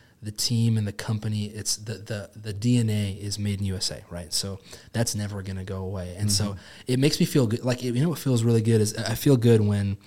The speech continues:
Speaker 1: we, let's say, you know, you made a certain amount of boots for the month or the week or the year or whatever. And then when you look at the statistic of, yeah, you know, we had some,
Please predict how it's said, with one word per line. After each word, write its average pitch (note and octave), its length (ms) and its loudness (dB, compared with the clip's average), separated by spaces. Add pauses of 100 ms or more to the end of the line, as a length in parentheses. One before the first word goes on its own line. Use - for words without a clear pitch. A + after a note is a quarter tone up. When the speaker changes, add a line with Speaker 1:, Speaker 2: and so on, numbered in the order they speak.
(800)
Speaker 1:
we, A2 300 2
let's G#2+ 200 -2
say, A#2+ 80 4
you G#2+ 120 4
know, G2+ 80 2
you G2+ 160 0
made G2+ 140 0
a F#2+ 60 -4
certain G#2 220 -2
amount G2+ 180 -2
of F#2+ 80 -6
boots G2+ 160 -4
for G2+ 100 -6
the G2+ 80 -2
month G#2 300 2
or G#2 80 -2
the G2+ 100 -6
week G2+ 280 -6
or G2 100 -6
the G#2 200 -6
year G#2 280 2
or G#2 40 2
whatever. G#2 340 0
And G#2+ 180 -2
then G#2+ 160 4
when G#2+ 80 2
you A2 100 0
look A#2+ 220 2
at A2+ 80 -8
the A2 60 -4
statistic - 540 -6
of, G2 300 -8
yeah, C3 220 2
you A#2 120 4
know, G#2+ 100 2
we A#2+ 160 2
had B2 220 2
some, G2+ 380 0